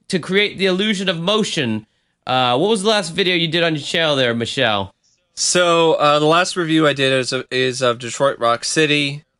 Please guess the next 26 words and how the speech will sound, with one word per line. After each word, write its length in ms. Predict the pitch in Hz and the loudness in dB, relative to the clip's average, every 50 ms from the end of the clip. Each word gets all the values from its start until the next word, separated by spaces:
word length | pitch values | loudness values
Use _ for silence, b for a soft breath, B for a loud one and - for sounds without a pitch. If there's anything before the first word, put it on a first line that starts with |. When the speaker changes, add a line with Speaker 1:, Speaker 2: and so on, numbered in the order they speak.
| _ _ - | _ _ -6
Speaker 2:
Apparently 400 | 151 131 131 127 113 123 123 117 | -2 -2 -2 -2 -2 -2 -2 -2
has 380 | 131 123 120 120 120 113 - | 0 0 0 0 0 -2 -2
a 120 | 127 117 110 | -4 -4 -2
really 300 | 113 120 120 120 120 117 | -2 -4 -2 -2 -4 -4
big 260 | 107 123 120 117 107 | -4 -4 -4 -6 -4
fan 300 | - 123 120 120 123 123 | -2 0 0 0 0 0
base, 460 | 127 120 120 120 120 120 120 - - | 0 0 2 0 0 -2 -4 -6 -6
and, 440 | 120 107 104 101 101 101 101 101 101 | -6 -6 -6 -8 -8 -10 -12 -12 -10
Speaker 1:
That's 180 | - 123 104 101 | -8 -8 -6 -4
Speaker 2:
uh, 80 | 101 | 0
Speaker 1:
based 260 | 170 165 160 - - | 0 0 0 0 0
off 120 | 175 156 - | -2 -2 -2
Speaker 2:
if 40 | - | -2
Speaker 1:
the 40 | 123 | -4
Kiss 380 | 120 117 - 202 - - - - | -2 0 0 0 0 -2 -2 0
Speaker 2:
you 60 | 151 | 0
just 140 | 127 117 104 | 2 2 0
Speaker 1:
song, 180 | 104 107 107 110 | 0 -2 -4 -2
no? 400 | 120 120 127 139 151 156 151 - _ _ _ _ _ _ _ _ _ _ _ _ _ _ _ _ _ _ | -2 0 0 0 -2 -4 -8 -14 _ _ _ _ _ _ _ _ _ _ _ _ _ _ _ _ _ _
Speaker 2:
Uh, 360 | 151 175 190 196 196 190 196 180 | 0 2 2 4 2 2 2 2
not 200 | 196 247 262 160 | 0 0 0 2
really. 460 | 185 190 185 165 143 123 113 104 104 | 2 2 2 4 2 2 0 -2 -2
It's 260 | 104 120 120 - - | -4 -4 -4 -2 0
a, 480 | 156 143 135 135 131 127 127 127 123 - - | 2 4 4 4 4 4 4 4 2 0 -2
it's 220 | 135 131 - - | -6 -8 -4 -2
a 640 | 160 151 143 143 139 135 131 127 127 127 127 117 | 0 0 0 0 -2 -4 -4 -4 -4 -4 -6 -8